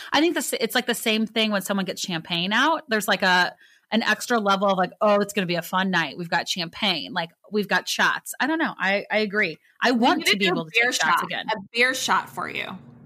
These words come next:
Speaker 2: Like, so
Speaker 1: I
Speaker 2: you're
Speaker 1: could do
Speaker 2: gonna
Speaker 1: beer shots.
Speaker 2: Yeah.
Speaker 1: Yeah.
Speaker 2: Maybe
Speaker 1: God,
Speaker 2: that's the
Speaker 1: that's
Speaker 2: beer
Speaker 1: so
Speaker 2: thing is
Speaker 1: sad.
Speaker 2: beer shot. <laughs>
Speaker 1: I used to take sh-, guys, like, I was a shot queen. No joke. On my twenty-first birthday, I took twenty-six shots.
Speaker 2: Twenty-six?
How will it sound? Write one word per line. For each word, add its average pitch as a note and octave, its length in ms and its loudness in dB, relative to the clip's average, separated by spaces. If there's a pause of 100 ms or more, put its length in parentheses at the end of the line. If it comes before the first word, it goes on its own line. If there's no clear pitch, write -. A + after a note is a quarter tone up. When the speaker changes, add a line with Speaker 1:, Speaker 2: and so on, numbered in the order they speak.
Speaker 2:
Like, G3 220 -2
so - 180 -2
Speaker 1:
I A3+ 40 4
Speaker 2:
you're A3 200 2
Speaker 1:
could C5 80 0
do - 80 2
Speaker 2:
gonna A3 160 0
Speaker 1:
beer F3+ 140 0
shots. - 520 -4
Speaker 2:
Yeah. A3+ 140 2
Speaker 1:
Yeah. F3+ 240 2 (400)
Speaker 2:
Maybe F4 100 4
Speaker 1:
God, - 20 0
Speaker 2:
that's A3 220 2
the - 60 -12
Speaker 1:
that's F3+ 120 -6
Speaker 2:
beer B3 120 4
Speaker 1:
so A#3 120 -2
Speaker 2:
thing A3 120 4
is G3 80 2
Speaker 1:
sad. F3+ 300 2
Speaker 2:
beer - 580 -4 (400)
shot. - 260 0
<laughs> - 720 -12
Speaker 1:
I D4 120 0
used F4 200 0
to - 60 -4
take B3 240 -4
sh-, - 80 -6 (180)
guys, C4+ 280 0
like, B3+ 160 -2
I D#4 200 0
was G#3+ 220 -4
a E3+ 140 -2
shot - 500 0
queen. F3 420 -4 (380)
No B3 200 2
joke. B3 280 2
On F#3 80 2
my G3+ 160 2
twenty-first A#3 480 -2
birthday, G3 300 -2
I F#3+ 120 -2
took A#3+ 220 -12
twenty-six F#3 580 -6
shots. - 500 -10 (300)
Speaker 2:
Twenty-six? F#4+ 1500 -4